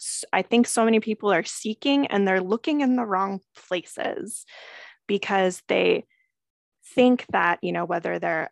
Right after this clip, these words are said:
adults and trying to be serious or, like, engage with, you know,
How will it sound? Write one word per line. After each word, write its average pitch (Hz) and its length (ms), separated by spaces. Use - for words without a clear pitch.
adults 160 580
and 180 140
trying 165 280
to - 120
be 160 120
serious 147 880
or, 156 240
like, - 380
engage 147 520
with, 147 200
you 170 180
know, 143 260